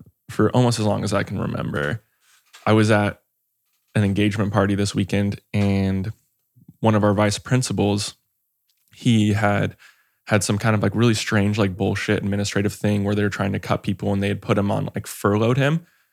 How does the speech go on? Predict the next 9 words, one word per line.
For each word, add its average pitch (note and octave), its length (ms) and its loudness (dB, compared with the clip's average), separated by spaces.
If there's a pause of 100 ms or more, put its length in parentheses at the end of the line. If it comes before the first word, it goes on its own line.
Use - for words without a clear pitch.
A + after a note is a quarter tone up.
(460)
And A2 180 2
so G2+ 420 2
his A2 220 2
wife G#2 380 2
reminded G2+ 400 -2
me G2+ 320 -4
that F#2+ 260 -4
I G2 140 -2
had G2 320 -2